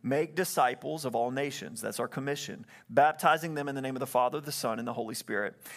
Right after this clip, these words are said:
And teaching them," here's what I want you to key in on, verse twenty. "And teaching them to obey everything I have commanded you.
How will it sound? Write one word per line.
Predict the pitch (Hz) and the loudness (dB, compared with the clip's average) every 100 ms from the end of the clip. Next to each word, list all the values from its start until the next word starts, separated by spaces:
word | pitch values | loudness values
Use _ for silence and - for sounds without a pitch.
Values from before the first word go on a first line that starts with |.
| - - | -14 -4
And | 170 175 170 | 2 2 2
teaching | 175 240 262 302 277 | -2 -2 -2 -2 0
them," | 208 156 185 180 | 2 2 2 -2
here's | 185 208 | -2 0
what | 208 | 2
I | |
want | 196 190 | 2 0
you | 180 | -4
to | |
key | 180 196 170 | -6 -4 -2
in | |
on, | 120 107 110 | -2 -4 -4
verse | 135 - | -4 -4
twenty. | 151 - - - | -4 -6 -8 -2
"And | 170 170 170 | 2 2 2
teaching | - 226 262 240 | -2 -2 -2 0
them | 202 196 | 2 0
to | - 202 170 | -2 -2 2
obey | 175 165 143 220 185 147 135 135 143 - - - _ | 2 4 6 8 8 2 -2 -4 -8 -14 -18 -20 _
everything | 165 208 208 269 277 - 247 247 240 - - | 8 8 6 2 2 0 2 2 0 0 6
I | 175 185 196 | 8 8 6
have | 170 160 160 | 6 4 4
commanded | - 143 139 147 151 151 147 | 0 -2 0 0 0 -2 -4
you. | 117 127 110 92 | -4 -4 -6 -10